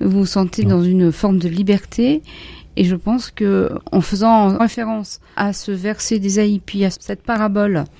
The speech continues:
Speaker 1: de l'Évangile selon Marc, on évoque un peu finalement le fait que dans la transmission de la parole, pour nos vies,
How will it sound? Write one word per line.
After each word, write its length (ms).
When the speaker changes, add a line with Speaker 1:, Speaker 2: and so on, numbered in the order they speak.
Speaker 1:
de 80
l'Évangile 520
selon 280
Marc, 400
on 100
évoque 280
un 80
peu 140
finalement 500
le 80
fait 220
que 500
dans 240
la 120
transmission 800
de 240
la 160
parole, 460
pour 180
nos 160
vies, 300